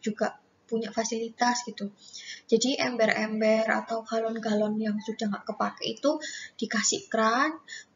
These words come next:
ditaruh di depan rumah, disediakan sabunnya juga, seperti itu. Jadi efeknya itu sampai ke, hmm, semua lapisan masyarakat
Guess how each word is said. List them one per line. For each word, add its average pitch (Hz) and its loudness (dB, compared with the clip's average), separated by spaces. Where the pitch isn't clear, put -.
ditaruh 220 6
di 226 -2
depan 208 0
rumah, 208 0
disediakan 220 0
sabunnya 202 -2
juga, 190 -6
seperti - -14
itu. - -10
Jadi 247 -6
efeknya 277 0
itu - -4
sampai 269 0
ke, 302 4
hmm, 247 -2
semua 285 6
lapisan 277 6
masyarakat 220 -6